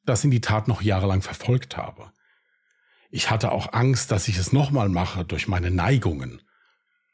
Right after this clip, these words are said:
Hiermit meinte Rolf H. seinen Drang zur genitalen Verstümmelung. Diese habe er schon in jungen Jahren an sich selbst ausgelebt und hierbei sexuelle Lust verspürt. Nach und nach wuchs in ihm das Verlangen, dies bei einem anderen Menschen zu versuchen.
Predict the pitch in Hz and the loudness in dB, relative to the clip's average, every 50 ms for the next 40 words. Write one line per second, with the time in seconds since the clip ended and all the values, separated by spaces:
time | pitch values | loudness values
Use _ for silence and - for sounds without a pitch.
0 | _ _ _ _ _ _ _ _ _ _ _ _ - - 123 127 127 127 127 123 | _ _ _ _ _ _ _ _ _ _ _ _ 0 2 4 6 6 6 4 2
1 | - - 131 127 123 120 131 123 135 131 127 - - 120 123 127 123 135 123 120 | 0 0 0 2 2 2 2 2 2 2 2 2 2 2 2 2 2 2 2 2
2 | 123 120 113 - 110 120 127 120 - 139 127 127 117 120 104 - 95 92 101 110 | 2 2 2 2 2 2 2 2 2 2 2 2 2 2 2 0 0 0 0 0
3 | - - 117 - - 143 117 82 69 67 65 64 65 - - _ _ _ _ _ | 0 0 -2 0 2 2 0 0 0 -4 -8 -10 -12 -16 -18 _ _ _ _ _
4 | _ _ _ _ _ _ _ _ _ - - _ _ - 123 123 127 120 131 143 | _ _ _ _ _ _ _ _ _ -20 -20 _ _ 0 2 2 4 4 4 2
5 | 120 110 127 127 131 139 131 - 139 131 127 120 110 120 131 143 147 143 139 127 | 4 4 2 4 4 2 2 4 4 4 6 6 6 4 4 4 4 2 2 2
6 | 127 139 - 123 123 110 117 107 - - 175 165 160 - - - - 92 95 - | 0 0 0 0 2 2 2 0 2 2 2 0 0 -2 -4 -4 -2 -2 -2 -2
7 | - - 98 95 107 120 - - - 135 - - - 120 107 101 107 113 117 110 | -2 -2 0 0 0 0 -2 -2 0 0 0 2 2 2 2 2 2 0 0 2
8 | - 123 107 - 131 123 127 117 123 131 135 127 - - - - - - - - | 0 0 0 0 0 0 2 2 4 4 2 0 -2 -4 -6 -6 -6 -6 -6 -10
9 | - - - - - _ _ _ _ _ _ _ _ _ - - - - - 123 | -12 -12 -12 -14 -18 _ _ _ _ _ _ _ _ _ -20 -20 -20 -2 0 2
10 | 127 127 117 - 143 139 135 135 139 143 147 127 95 92 - 120 117 104 - - | 2 2 2 2 2 2 2 2 2 2 2 2 0 0 0 0 0 2 2 2
11 | 131 127 127 117 113 107 - - - 113 101 98 117 123 123 117 110 117 107 - | 0 2 2 2 2 2 2 2 2 2 2 4 4 2 2 2 2 0 0 -2
12 | - - 139 147 147 127 - 127 113 90 69 67 69 67 64 62 - - - - | -2 -2 0 0 0 0 0 0 0 0 -2 -6 -8 -10 -10 -10 -10 -10 -10 -10
13 | - 80 - 80 78 - - - - - - - - | -12 -10 -10 -8 -8 -8 -8 -10 -12 -14 -18 -20 -20